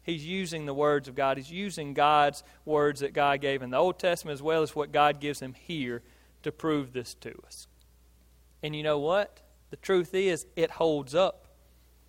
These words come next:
Genesis chapter fifteen, you don't have to turn there, but just listen to this as it tells us how Abraham,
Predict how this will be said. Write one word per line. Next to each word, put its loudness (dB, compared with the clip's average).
Genesis 2
chapter 4
fifteen, 2
you 0
don't 4
have 6
to -6
turn 4
there, 4
but 4
just -2
listen 6
to 0
this 2
as 10
it 2
tells 6
us 2
how 6
Abraham, 4